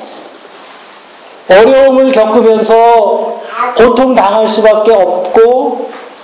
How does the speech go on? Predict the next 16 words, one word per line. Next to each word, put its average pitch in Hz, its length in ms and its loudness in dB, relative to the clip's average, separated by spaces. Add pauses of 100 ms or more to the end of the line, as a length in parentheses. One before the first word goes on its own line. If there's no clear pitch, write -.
(480)
세상 247 440 2
속에서 240 600 2
눈물 254 380 2
흘리면서 240 480 0
살 214 240 -2
수밖에 226 460 2
없는 214 580 0 (100)
우리들이 247 960 0 (1000)
그런 285 340 2
인생에 247 840 0 (1000)
갇혀 226 460 -4
살지 254 340 0
않도록 208 880 0
우리를 156 380 0
도와주시는 147 760 0
분이라고 135 720 0